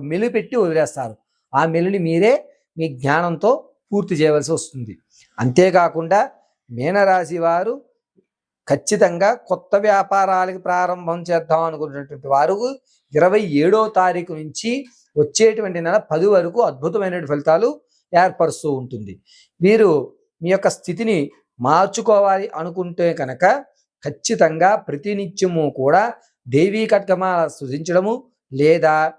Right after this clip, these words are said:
లక్ష్మీ అష్టోత్తరం చదవడం అనేది మంచి ఫలితాలకు ఏర్పడుతూ ఉంటాయి. రియల్ ఎస్టేట్‌లో కానీ లేదా వ్యవసాయదారులు కానీ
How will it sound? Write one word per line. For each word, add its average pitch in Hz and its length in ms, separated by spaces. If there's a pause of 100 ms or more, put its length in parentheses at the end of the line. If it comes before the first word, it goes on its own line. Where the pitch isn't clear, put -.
(240)
లక్ష్మీ 180 500
అష్టోత్తరం 202 580
చదవడం 175 380
అనేది 170 480 (400)
మంచి 180 280
ఫలితాలకు 165 540 (280)
ఏర్పడుతూ 147 440
ఉంటాయి. 110 300 (380)
రియల్ 196 320
ఎస్టేట్‌లో 175 500
కానీ 170 300 (380)
లేదా 185 340 (160)
వ్యవసాయదారులు 175 880
కానీ 165 300